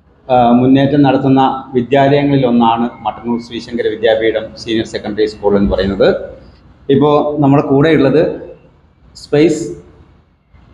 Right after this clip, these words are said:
മോഡൽ സ്പേസ് ചലഞ്ചിൽ പങ്കെടുത്ത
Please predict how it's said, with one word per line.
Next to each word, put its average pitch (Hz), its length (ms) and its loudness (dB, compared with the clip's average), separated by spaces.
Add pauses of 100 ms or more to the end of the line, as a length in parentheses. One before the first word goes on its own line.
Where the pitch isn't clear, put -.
(200)
മോഡൽ 151 500 2
സ്പേസ് 156 540 -4 (1700)
ചലഞ്ചിൽ 139 480 2
പങ്കെടുത്ത 127 440 0